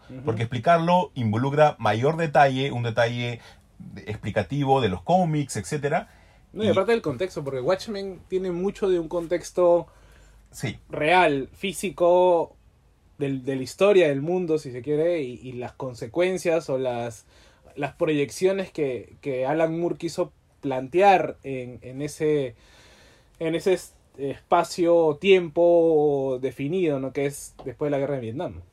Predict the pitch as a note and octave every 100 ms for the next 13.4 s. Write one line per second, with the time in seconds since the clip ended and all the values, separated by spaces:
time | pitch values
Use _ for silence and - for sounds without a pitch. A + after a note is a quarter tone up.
0 | _ - G#2+ G2 B2 C3 - A#2+ B2+ A#2+
1 | C3+ A#2+ A2 - A#2 G#2+ G#2+ G#2 A3+ B3+
2 | A#3 D#3+ G#3+ A3 F#3+ B2+ A2+ A#2+ G#2 F#2+
3 | F#2+ F2+ E2 - - _ _ A2 C3+ D#3+
4 | E3+ G2+ A2+ G#2 - _ - B2 A2 C#3
5 | - A2+ G2+ G#2+ A#2+ C#3+ D3 - _ _
6 | _ - C3+ C3+ B2 B2 D3 D#3+ E3 D#3
7 | D#3+ D#3+ D3+ C#3 C3 B2 A#2+ A#2 A#2 G#2
8 | - _ _ _ _ _ - E3+ E3+ F3+
9 | F3 D#3 D#3 E3+ C#3+ C3 C#3 D#3 F3+ F3
10 | C#3+ C3 A#2 - _ _ _ _ _ _
11 | _ _ _ D3+ C3+ E3 D#3+ E3 E3+ D3+
12 | C3 B2+ C#3+ C#3 C#3+ D3+ C#3+ B2+ C3 B2+
13 | A2+ G2+ G2+